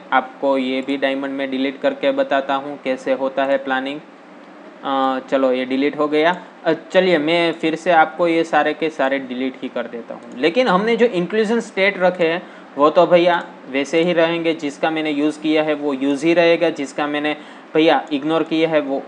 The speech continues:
ignore ही रहेगा। यहाँ पे आप देख सकते हैं जितने भी नीले वाले, अ, यहाँ पे green वाले हैं वो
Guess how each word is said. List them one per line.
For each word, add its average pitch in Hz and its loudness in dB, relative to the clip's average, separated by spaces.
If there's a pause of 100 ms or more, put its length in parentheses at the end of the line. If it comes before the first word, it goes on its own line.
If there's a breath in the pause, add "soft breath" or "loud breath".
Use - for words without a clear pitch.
ignore 135 -4
ही 143 -2
रहेगा। 123 -2
यहाँ 143 0
पे 220 0
आप 214 2
देख 202 -2
सकते 208 -4
हैं 202 0
जितने 185 -2
भी 208 -2
नीले 185 4
वाले, 190 6
अ, 170 0
यहाँ 170 2
पे 185 -2
green 170 -2
वाले 190 4
हैं 185 2 (300 loud breath)
वो 175 4